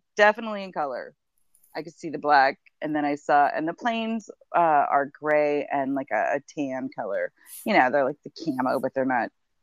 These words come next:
you know, it's not that whole camo print. Anyway, it was very, <laughs> definitely very weird.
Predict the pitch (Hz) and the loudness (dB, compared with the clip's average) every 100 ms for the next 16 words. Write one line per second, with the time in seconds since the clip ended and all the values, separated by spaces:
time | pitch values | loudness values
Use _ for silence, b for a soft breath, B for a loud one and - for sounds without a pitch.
0 | - 143 - - 302 - 135 - - 123 | -14 -8 -4 -4 -4 -6 0 -2 0 -6
1 | - 123 117 - - 113 80 - - _ | -2 0 0 2 4 4 4 -4 -8 _
2 | _ _ _ _ _ _ _ _ _ _ | _ _ _ _ _ _ _ _ _ _
3 | _ - 175 143 131 139 147 _ _ _ | _ 6 8 8 6 4 -2 _ _ _
4 | _ _ _ - 240 202 214 202 190 - | _ _ _ 0 4 8 8 10 8 2
5 | 170 _ - - 226 180 208 165 156 127 | -8 _ -8 -4 -4 -6 -4 -4 -2 -4
6 | 120 80 64 185 | -4 -6 -8 -10